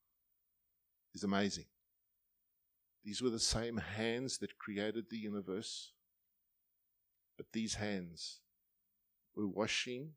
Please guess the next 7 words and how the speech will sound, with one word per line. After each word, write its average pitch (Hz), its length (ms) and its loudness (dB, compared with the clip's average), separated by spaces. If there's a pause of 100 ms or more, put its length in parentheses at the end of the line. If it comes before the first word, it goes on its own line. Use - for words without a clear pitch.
(1040)
the 104 80 2
feet - 540 -2 (1120)
of - 100 -16
his 95 160 -2
disciples. - 760 -8 (2000)
You - 60 -10
see, 107 160 -2